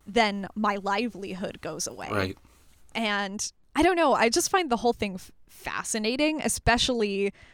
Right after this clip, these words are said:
Speaker 1: with what happened last week with, now I'm way down the rabbit hole, but the Kim and Kanye drama with North being eight years old and releasing TikToks.
Speaker 2: Mm-hmm.
Speaker 1: And Kanye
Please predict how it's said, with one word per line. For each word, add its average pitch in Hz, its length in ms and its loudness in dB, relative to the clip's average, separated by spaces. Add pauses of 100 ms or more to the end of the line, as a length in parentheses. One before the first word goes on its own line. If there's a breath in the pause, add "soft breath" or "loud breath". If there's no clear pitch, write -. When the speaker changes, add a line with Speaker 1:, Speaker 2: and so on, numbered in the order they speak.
(160 soft breath)
Speaker 1:
with 233 200 4
what 226 140 0
happened 202 500 -2
last 214 520 -2
week 226 340 -6
with, 208 460 -4 (920)
now 220 300 6
I'm 196 240 -2
way 220 300 2
down 190 160 -2
the 180 100 -6
rabbit 160 260 -2
hole, 185 180 -2
but 190 180 -2 (200)
the 269 120 -2 (120)
Kim 285 260 6
and 233 100 0
Kanye 302 420 2
drama 190 360 2
with 208 260 2
North 220 580 4
being 208 360 -4
eight 208 200 -4
years 202 260 -2
old 226 360 4
and 208 160 -4
releasing 185 560 -8
TikToks. - 540 -6
Speaker 2:
Mm-hmm. 220 200 0
Speaker 1:
And 226 140 -6
Kanye 233 680 -2